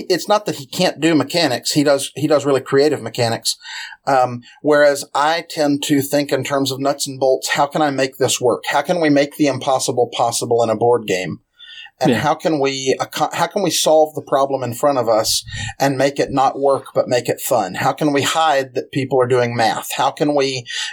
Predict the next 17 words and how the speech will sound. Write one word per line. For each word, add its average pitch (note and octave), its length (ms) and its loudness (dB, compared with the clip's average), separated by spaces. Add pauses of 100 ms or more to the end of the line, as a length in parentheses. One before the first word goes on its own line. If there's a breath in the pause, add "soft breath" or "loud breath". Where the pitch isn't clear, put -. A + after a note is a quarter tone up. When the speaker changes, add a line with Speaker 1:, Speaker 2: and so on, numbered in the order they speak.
(100)
Speaker 1:
get D3+ 160 2
around C3+ 640 0 (280 loud breath)
this D3 320 0
set C3+ 220 2
of - 300 -4 (100)
obstacles B2 640 0
that A2+ 140 0
we've B2 200 0
given E3+ 220 2
ourselves, B2 360 2
these B2 160 -4
constraints C#3+ 520 -2
that - 100 -2
we've A#2+ 160 -4
placed C#3 260 0
ourselves A#2+ 480 0
in? A2 220 0